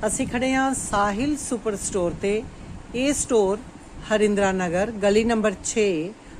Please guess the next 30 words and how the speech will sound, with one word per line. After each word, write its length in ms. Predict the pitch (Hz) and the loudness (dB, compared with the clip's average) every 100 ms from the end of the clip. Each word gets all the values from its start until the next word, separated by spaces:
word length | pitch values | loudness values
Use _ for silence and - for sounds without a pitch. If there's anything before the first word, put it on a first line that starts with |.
| - - | -8 -2
ਆਪੋਜ਼ਿਟ 520 | 202 - 262 277 285 - | -2 2 0 0 -4 -4
ਥਾਣਾ 240 | 226 208 208 | -2 0 0
ਸਦਰ, 400 | - 175 196 202 - | 0 2 2 0 -4
ਫਰੀਦਕੋਟ 480 | 214 170 196 170 | -4 -2 -2 -4
ਵਿਖੇ 340 | 165 165 190 185 | -4 -4 -2 0
ਹੈ। 160 | 202 302 - - - - - - - | 0 -4 -12 -12 -12 -12 -12 -10 -4
ਤੁਸੀਂ 280 | 233 - 285 277 | -4 0 0 2
ਇਸ 240 | 233 220 220 | 0 -2 -4
ਸਟੋਰ 400 | - - 202 190 | -6 0 0 2
ਤੇ 120 | 220 | 0
ਵਿਜ਼ਿਟ 360 | 196 160 180 | -2 -4 -6
ਕਰਕੇ 520 | - 185 156 208 214 254 - - - - - - | -2 -4 -2 0 2 0 -8 -18 -20 -20 -14 2
ਹਰ 140 | 254 285 | 2 2
ਤਰ੍ਹਾਂ 200 | 269 254 | 2 2
ਦਾ 160 | 247 247 | 4 2
ਕਰਿਆਨੇ 480 | 240 214 196 180 175 | 2 0 0 0 -2
ਦਾ 120 | 180 | -2
ਸਮਾਨ, 460 | - 208 202 220 277 - - - - - | -2 0 0 0 -4 -10 -14 -14 -12 -2
ਹਾਊਸਹੋਲਡ 520 | 196 202 - 254 247 | 2 2 2 2 2
ਥਿੰਗਸ 540 | 220 240 240 254 - - - - - - - - - - | 0 0 2 0 -4 -8 -10 -10 -10 -10 -10 -10 -12 0
ਤੇ 360 | 208 196 185 170 - - - 147 | 4 4 2 -4 -10 -10 -6 4
ਬੈੱਡ 240 | 214 208 | 4 4
ਸ਼ੀਟਸ 360 | 226 285 247 - | 0 -2 -2 -2
ਤੇ 100 | 240 | -2
ਟਾਵਲ 380 | 220 208 185 185 | 0 0 0 -2
ਵਗੈਰਾ 340 | 180 170 165 | -2 -2 -2
ਵੀ 120 | 165 175 | -2 -2
ਖਰੀਦ 300 | - 170 156 | -2 -4 -2
ਸਕਦੇ 400 | - 190 185 220 | -6 -4 2 4
ਹੋ। 160 | 233 | 4